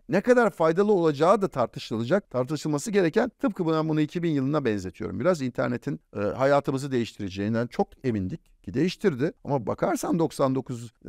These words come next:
doksan dokuz rallisi iki bin yılından sonra Nasdaq yani orada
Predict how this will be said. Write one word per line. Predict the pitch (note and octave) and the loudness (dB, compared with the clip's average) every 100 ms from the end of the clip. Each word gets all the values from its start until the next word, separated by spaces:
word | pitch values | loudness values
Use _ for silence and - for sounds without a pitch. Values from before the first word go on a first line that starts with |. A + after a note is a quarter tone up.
| F2+ | -6
doksan | A2 D3 C#3+ | -4 0 0
dokuz | D3+ E3+ | 0 2
rallisi | C#3+ B2 A2 - B2 | 4 4 0 -4 -6
iki | A2+ A#2 | -6 -4
bin | A2+ A2+ | -2 -2
yılından | A2 A2 A2 G#2 A#2 | -2 0 0 2 2
sonra | A2+ A#2+ A2 A2 - - | 0 0 0 0 -4 -2
Nasdaq | A#2 A#2 A2 - - | 0 0 -2 -4 -10
yani | C#3+ G#2 | -8 -4
orada | G2 F#2 F2+ | -4 -2 -4